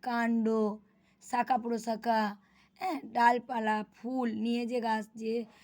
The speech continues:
গাছের যে অংশটা, এই পুরো অংশটাকে বলা হচ্ছে বিটপ বা শুট।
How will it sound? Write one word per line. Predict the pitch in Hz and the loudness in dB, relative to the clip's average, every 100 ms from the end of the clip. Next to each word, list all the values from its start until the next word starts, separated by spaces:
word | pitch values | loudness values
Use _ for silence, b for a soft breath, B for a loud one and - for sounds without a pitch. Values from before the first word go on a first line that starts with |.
| B - | B -4
গাছের | 226 226 262 226 | -2 -2 -4 -2
যে | 233 | -2
অংশটা, | 202 226 226 233 320 359 - b b _ | 0 -2 -6 -2 0 0 -6 b b _
এই | - 349 415 415 | -6 -2 -2 -2
পুরো | 247 220 | -2 -2
অংশটাকে | 208 202 - 214 - - - | -2 -6 -10 -12 -14 -16 -10
বলা | 202 196 | -8 -8
হচ্ছে | 196 175 - 320 370 b b b _ _ | -10 -12 -4 -2 -2 b b b _ _
বিটপ | 185 185 233 220 - 262 - _ _ _ _ _ _ _ _ _ | -12 -6 -6 -4 0 0 0 _ _ _ _ _ _ _ _ _
বা | 196 202 262 - _ _ - | -4 2 2 0 _ _ -18
শুট। | - - 339 - | -10 -4 -2 -4